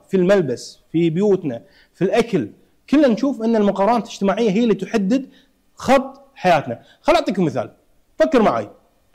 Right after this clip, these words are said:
اليوم لما تختار منطقة بيت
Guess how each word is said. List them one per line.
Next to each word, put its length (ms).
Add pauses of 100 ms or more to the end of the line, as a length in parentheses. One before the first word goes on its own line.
(300)
اليوم 260
لما 100
تختار 480
منطقة 580 (180)
بيت 600